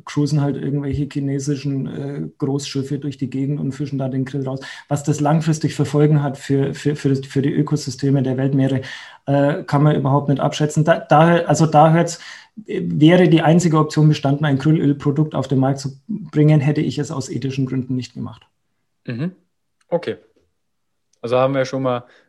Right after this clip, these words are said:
Speaker 2: eine, einen guten Indiz, warum vielleicht Fisch oder Algen.
Speaker 1: Ja.
Speaker 2: Du hast jetzt E P A und D H A schon mal erwähnt. Und
Speaker 1: Genau.
Speaker 2: ala und D P A. Welche Form gibt es und warum sind sie für den Körper nochmal so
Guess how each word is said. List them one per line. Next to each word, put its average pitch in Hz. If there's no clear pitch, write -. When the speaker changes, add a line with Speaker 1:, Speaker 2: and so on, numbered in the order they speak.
Speaker 2:
eine, 113
einen 117
guten 147
Indiz, 135
warum 120
vielleicht 110
Fisch -
oder 110
Algen. 107
Speaker 1:
Ja. 127
Speaker 2:
Du 135
hast 175
jetzt 208
E 208
P 226
A 196
und 190
D 139
H 107
A 98
schon 113
mal 107
erwähnt. 101
Und 135
Speaker 1:
Genau. 226
Speaker 2:
ala 123
und 117
D 131
P 127
A. 113
Welche 170
Form 165
gibt 202
es 262
und 175
warum 165
sind 185
sie 185
für 165
den 156
Körper 165
nochmal 135
so 139